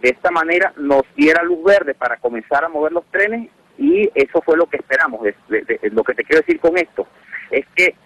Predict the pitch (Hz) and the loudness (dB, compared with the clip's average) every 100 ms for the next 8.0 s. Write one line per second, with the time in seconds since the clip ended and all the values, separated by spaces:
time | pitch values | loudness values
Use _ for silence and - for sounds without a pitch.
0 | _ - 127 123 117 - - 135 135 151 | _ -2 2 4 2 0 -2 0 2 0
1 | 190 202 143 - 120 139 143 175 160 - | -2 -2 -2 0 2 0 0 0 0 0
2 | 185 175 - 123 143 170 180 - 135 180 | -2 0 0 -2 0 0 -2 -4 -2 0
3 | 180 214 208 233 262 - _ - 349 - | 2 2 2 0 -2 -6 _ -2 0 2
4 | 165 - 196 196 214 _ _ _ _ 127 | 2 2 0 0 -2 _ _ _ _ -4
5 | 127 156 185 190 180 196 175 117 _ 110 | -4 -4 -2 0 0 0 -2 -6 _ -6
6 | 113 131 127 - 185 160 110 - _ _ | 0 2 0 2 4 4 2 -4 _ _
7 | - 117 113 110 110 107 104 104 98 | 0 4 4 2 0 -2 -4 -4 -6